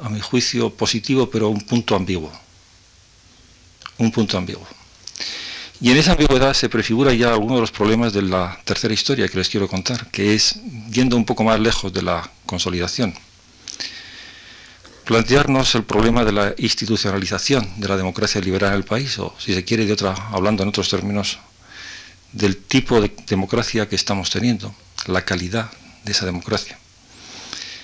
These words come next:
Y los problemas que se plantean,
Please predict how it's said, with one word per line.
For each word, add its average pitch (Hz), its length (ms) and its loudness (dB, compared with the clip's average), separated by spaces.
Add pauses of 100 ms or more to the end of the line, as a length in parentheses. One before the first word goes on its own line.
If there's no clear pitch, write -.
(920)
Y - 60 0
los 120 140 2
problemas 147 300 4
que 131 80 0
se 120 80 0
plantean, 120 520 2